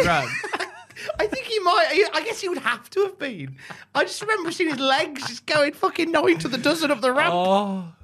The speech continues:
Speaker 1: delicious.
Speaker 2: God love him. Uh, Chris Benoit with Mongo and Debra.
Speaker 1: Her husband was in the N F L.
Speaker 2: A-, in-, A N F L. Uh, he's facing Rick Steiner, who was not in the A N F L.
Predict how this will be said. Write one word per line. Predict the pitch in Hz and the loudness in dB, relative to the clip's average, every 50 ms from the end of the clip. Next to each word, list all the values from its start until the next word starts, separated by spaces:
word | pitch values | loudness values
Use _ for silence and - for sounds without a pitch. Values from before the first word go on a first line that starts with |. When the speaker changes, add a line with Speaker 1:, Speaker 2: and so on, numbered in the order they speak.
| - _ _ _ _ - | -20 _ _ _ _ -6
Speaker 1:
delicious. | 120 113 113 113 107 - - 110 - 240 240 - - | -4 -2 -2 -2 -2 -2 -4 -4 -2 -2 -4 -4 0
Speaker 2:
God | - 302 285 262 254 | 2 2 2 4 4
love | 247 247 247 240 233 | 2 2 2 4 4
him. | 226 214 202 208 - - - - - - - - | 2 2 2 0 -4 -8 -14 -18 -18 -10 -2 2
Uh, | 208 220 220 240 - | 4 4 4 4 2
Chris | - - 349 339 302 233 | 2 2 2 2 2 0
Benoit | 240 208 285 294 294 294 285 269 269 285 302 330 330 320 240 170 131 98 - _ _ _ _ _ _ _ _ _ - - | 0 2 4 4 4 6 6 6 6 6 6 4 4 4 4 2 0 -2 -8 _ _ _ _ _ _ _ _ _ -12 -4
with | - 180 175 156 | -2 -2 0 0
Mongo | 160 180 190 208 226 233 233 226 226 214 202 196 | 0 2 2 2 2 2 2 4 4 6 6 4
and | 190 185 156 147 | 4 2 2 2
Debra. | 160 208 208 220 202 165 170 185 196 208 208 - - | 4 4 6 6 4 4 4 2 2 2 0 -4 -2
Speaker 1:
Her | - 131 151 139 | 0 2 4 4
husband | 139 170 202 196 - - 107 101 104 | 4 2 2 0 -2 -4 -4 0 0
was | 123 131 113 127 | 0 0 0 0
in | 139 139 | 0 2
the | 143 151 - - | 2 0 0 -2
N | 120 107 113 139 | -4 -4 -2 -2
F | 165 - - | -2 -2 -4
L. | 190 214 247 254 247 202 | -4 -2 -2 0 0 0
Speaker 2:
A-, | 127 127 143 156 170 | 0 2 2 2 0
in-, | 143 120 | 0 0
A | 110 123 - - 139 156 165 127 | -2 -4 -4 -2 -2 -2 -2 -2
N | 110 113 | -4 -4
F | 131 147 147 143 | -6 -6 -6 -6
L. | 127 156 185 147 104 110 107 101 - - - - - - - - | -4 -4 -4 -4 -6 -8 -10 -12 -14 -18 -20 -20 -20 -20 -14 -4
Uh, | - 143 139 | -2 0 2
he's | 151 202 254 - - | 2 2 0 0 0
facing | - 131 139 131 165 160 | -2 0 0 0 2 2
Rick | 175 202 175 | 2 0 0
Steiner, | - - - 214 240 285 285 202 135 113 | -2 0 2 4 4 4 4 2 2 0
who | 98 113 139 | -2 -4 -6
was | 156 147 | -4 -4
not | 143 156 185 226 - - | -2 -2 -2 -2 -2 -4
in | 214 147 | -4 -2
the | 123 117 | -2 -4
A | 113 110 110 107 | -4 -4 -6 -6
N | 107 104 | -6 -8
F | 104 104 110 | -8 -8 -8
L. | 110 104 101 98 104 104 107 | -8 -8 -6 -6 -8 -10 -12